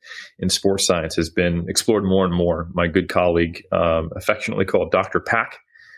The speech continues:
but his full name is, uh, Doctor Patroklos Androulakis Korakakis. Um, he is, of course, of Greek descent and a proud Greek man and an awesome researcher. He's in Solent University, uh, with Doctor James Steele,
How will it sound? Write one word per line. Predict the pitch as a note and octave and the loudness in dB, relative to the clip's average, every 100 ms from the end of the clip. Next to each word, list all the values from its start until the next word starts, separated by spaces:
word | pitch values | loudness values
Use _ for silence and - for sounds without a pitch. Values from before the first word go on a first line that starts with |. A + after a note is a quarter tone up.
| _ - | _ -2
but | F2 | 0
his | E2+ | 0
full | - F2 | 2 0
name | E2 D#2+ D#2+ - | 2 0 0 0
is, | D#2+ D#2 D#2+ | 0 2 2
uh, | D#2 D2+ | 0 2
Doctor | D#2+ E2 - - - | 0 0 -4 -4 -4
Patroklos | - F#2 - E2+ - F2+ | -4 -4 0 0 0 0
Androulakis | F2 E2+ E2 - - | 2 2 0 -4 -4
Korakakis. | E2+ - F#2+ F2 G2+ - - - - - - - | -4 -2 -2 0 0 -2 -6 -10 -20 -20 -6 0
Um, | F2 E2 D#2 D#2 - _ | 2 2 -2 -6 -18 _
he | G2+ | 2
is, | E2 - | 2 0
of | G2 | -2
course, | - G#2 | -2 0
of | F#2 F2 | 0 0
Greek | A2+ - | 0 0
descent | G2 G#2 G#2+ - - | 0 2 0 -4 -4
and | G2+ E2 | -2 0
a | - | -2
proud | - F2+ F2 | -2 0 -2
Greek | F2+ F2+ F2+ | -2 -2 0
man | F2 F2+ | 2 2
and | E2+ - | 0 -2
an | - E2+ E2 | -2 -2 0
awesome | F2+ - D#2+ | 0 0 0
researcher. | E2+ F#2 E2+ E2 F2+ E2+ - | 0 2 0 0 0 -2 0
He's | G2 F#2 E2+ - | 2 2 2 0
in | F#2 E2 E2 | -2 -2 0
Solent | - G2+ F#2+ F#2 | 2 2 2 2
University, | F2 E2 E2+ - F2 E2+ - - - - - | 0 2 2 0 0 0 -2 -14 -20 -14 -2
uh, | E2+ D#2+ E2 | 0 2 2
with | - F2 - | 2 0 0
Doctor | F2+ - | -2 0
James | F2+ F2+ E2 | -2 0 0
Steele, | - G2 D#2+ | 0 2 2